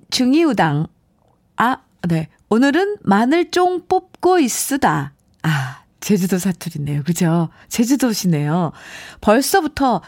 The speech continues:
땀이 장난 아니우다." 아니우다. 아, <laughs> "땀이 나난 사투리가 나와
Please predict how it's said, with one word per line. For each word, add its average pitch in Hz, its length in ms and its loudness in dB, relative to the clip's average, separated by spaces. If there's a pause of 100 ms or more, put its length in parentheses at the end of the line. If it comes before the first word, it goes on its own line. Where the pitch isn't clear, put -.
(180)
땀이 330 380 2
장난 226 600 0
아니우다." 196 720 2 (240)
아니우다. 143 720 -4
아, 226 580 2
<laughs> - 180 -16
"땀이 302 580 2
나난 294 840 0
사투리가 262 960 0
나와 165 520 2